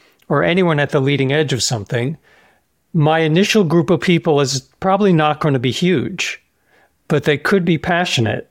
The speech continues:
And if I could identify those people using just common sense, the people who are interacting, maybe some software tools that you may know about,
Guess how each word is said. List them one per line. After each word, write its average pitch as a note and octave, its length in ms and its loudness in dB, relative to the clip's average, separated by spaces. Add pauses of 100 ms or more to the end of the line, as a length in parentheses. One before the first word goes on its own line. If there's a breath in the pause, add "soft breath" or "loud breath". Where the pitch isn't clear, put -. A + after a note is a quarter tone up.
(120)
And C#3 120 4
if C#3 120 0
I F#3+ 80 0
could F#3 240 0
identify C#3+ 680 0
those A2+ 240 -2
people C3+ 560 -2
using D3 460 0
just - 520 -2
common B2 340 0
sense, E3+ 560 0
the C3+ 120 -4
people C3+ 300 -2
who B2+ 200 2
are A#2 280 0
interacting, D3 880 0 (340 loud breath)
maybe B2+ 220 0
some A2+ 300 -2
software D3 480 0
tools C#3 360 0
that D3+ 100 -2
you B2 60 -2
may B2+ 140 -2
know B2+ 180 -2
about, A#2+ 460 -2